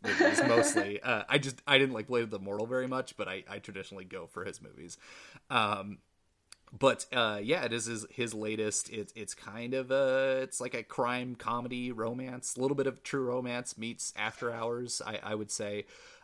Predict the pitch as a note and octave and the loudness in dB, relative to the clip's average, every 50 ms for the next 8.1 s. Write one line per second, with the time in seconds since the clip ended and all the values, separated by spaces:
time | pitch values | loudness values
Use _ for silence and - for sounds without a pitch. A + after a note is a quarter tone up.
0 | _ - B2 A2+ A2+ A2 A2 A2+ A2+ A2 - - C3+ B2 - C3+ C#3+ E3+ G3 F#3 | _ -2 0 0 0 0 -2 -4 -6 -4 0 0 0 2 2 2 2 2 2 0
1 | - - - A#2+ C3+ D3 - D#3 D3 D3 - - G#2 - - G2 A2 C3 D3+ D3+ | -4 -4 0 0 0 2 2 2 0 0 0 -4 -4 -4 -2 -2 0 0 0 0
2 | B2 A2+ C3+ E3 F3 - - C3 A#2+ - A#2+ A2+ A2 G#2 - - - - A#2 A2 | 2 2 2 2 2 2 0 0 0 -2 -4 -4 -4 -6 -4 -6 -4 -2 -2 -4
3 | F#2 E2 E2+ - - B2+ A#2+ G2+ F#2+ F#2 F2+ F#2 - - - - _ _ _ _ | -4 -6 -8 -6 -4 -4 -2 -2 -2 -4 -4 -6 -8 -14 -20 -20 _ _ _ _
4 | B2 A#2 A2 G2+ G2 F#2 F#2+ F#2+ A#2+ D3 D3 - C#3 B2+ A#2+ A#2 A2 G#2+ G2+ G#2+ | 2 2 2 2 0 -4 -8 0 2 2 4 4 2 0 2 2 2 0 0 0
5 | G#2+ G2+ - - - - - - - A2+ G#2+ A2+ A2 G#2+ G#2 - - - - - | -2 -2 0 0 -2 -2 -4 -6 -10 -4 -2 0 0 2 2 0 0 -2 -4 -6
6 | - - - A2 G#2 G#2 G2+ G2 G2+ F#2 - - G#2 G2 F#2+ F#2+ F#2+ F2 F2 F2+ | -8 -6 -6 -6 -6 -8 -8 -8 -6 -6 -4 -4 -2 -2 -2 -2 -4 -6 -6 -8
7 | A2 A2 - - G2 F2+ F2 - E2 D#2 C#2 E2 F#2 - - F#2+ E2 D2+ D#2+ D#2 | -6 -6 -6 -6 -8 -10 -10 -10 -10 -10 -10 -8 -6 -6 -4 -4 -4 -6 -6 -8
8 | - - | -10 -12